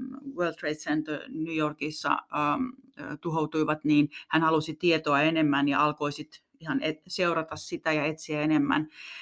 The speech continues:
Ja tota, mm, oli töissä ilmeisesti The Guardian-lehdellä. Ja sit,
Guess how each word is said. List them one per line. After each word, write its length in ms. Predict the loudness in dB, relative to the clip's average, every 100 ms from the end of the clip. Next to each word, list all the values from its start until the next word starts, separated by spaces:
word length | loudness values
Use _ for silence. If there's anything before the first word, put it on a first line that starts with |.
| -18 _
Ja 120 | -10
tota, 480 | -6 -8 2 6 6 4
mm, 220 | 0 2 2
oli 200 | 0 2
töissä 560 | 4 2 2 2 2 0 -8
ilmeisesti 720 | -6 0 -2 -2 -8 -6 -6 -2
The 100 | 2
Guardian-lehdellä. 1200 | 2 2 2 0 -2 -4 -12 -12 -10 -4 -4 -4 _ _ -20 -20 -20 _
Ja 240 | 4 4 4
sit, 260 | 2 2